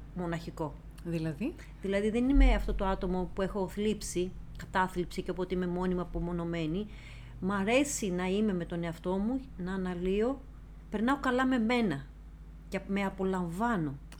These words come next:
Speaker 2: Αυτό είναι πολύ σημαντικό. Αυτό είναι πραγματικά ένας στόχος ζωής.
Speaker 1: Γιατί κάποιες φορές μπορώ να μείνω και μέρες σε ένα βουνό, σε μια θάλασσα, σε ένα νησί, κάπου ξερονήσει, μόνη, και να μην έχω την αίσθηση ότι, α, πρέπει, θέλω να επιστρέψω στο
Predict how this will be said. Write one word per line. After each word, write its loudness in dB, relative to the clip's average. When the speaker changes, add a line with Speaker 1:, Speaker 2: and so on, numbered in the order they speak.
Speaker 2:
Αυτό -8
είναι -2
πολύ -2
σημαντικό. -8
Αυτό 0
είναι 2
πραγματικά 2
ένας 2
στόχος 2
ζωής. 0
Speaker 1:
Γιατί 4
κάποιες 4
φορές 2
μπορώ 2
να 2
μείνω 4
και -2
μέρες 2
σε -8
ένα 0
βουνό, 2
σε -4
μια 0
θάλασσα, 0
σε -6
ένα 0
νησί, 0
κάπου 0
ξερονήσει, 4
μόνη, 0
και 0
να 4
μην 8
έχω 4
την 0
αίσθηση -2
ότι, 0
α, -2
πρέπει, -2
θέλω -2
να 0
επιστρέψω -4
στο -2